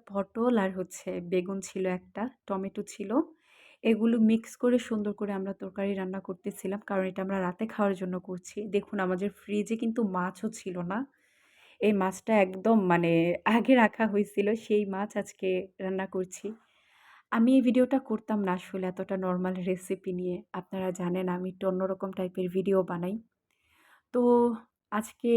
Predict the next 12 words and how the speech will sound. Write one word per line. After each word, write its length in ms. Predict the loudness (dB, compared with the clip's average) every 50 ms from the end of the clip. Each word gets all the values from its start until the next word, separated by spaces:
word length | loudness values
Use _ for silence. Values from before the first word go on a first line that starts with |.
| 6 6
মনের 380 | 6 4 4 4 4 4 2 2 0
যে 120 | 0 -2 -2 -2
ভাবটা 400 | -4 -8 -8 -8 -6 -4 -4 -4
ছিল 280 | -4 -6 -8 -6 -4 -4 -4
সেই 220 | -4 -4 -6 -6 -6 -6
ভাবটা 500 | -8 -6 -6 -6 -6 _ _ _ -2 -2
প্রকাশ 420 | -2 0 -2 -2 0 0 -2 -2 -2 -4
করার 300 | -4 -2 0 0 -2 -2 -6
জন্য 300 | -10 -10 -8 -6 -4 -2 -2 -2 -4 -6 -10 _ _ _ _ _ _ _ _ _ _ _ _ 0
এই 120 | 2 2 2
ভিডিওটা 440 | 0 -2 -2 -2 -4 -4 -4 -6 -6
বানানো। 440 | -6 -6 -6 -4 -4 -4 -6 -6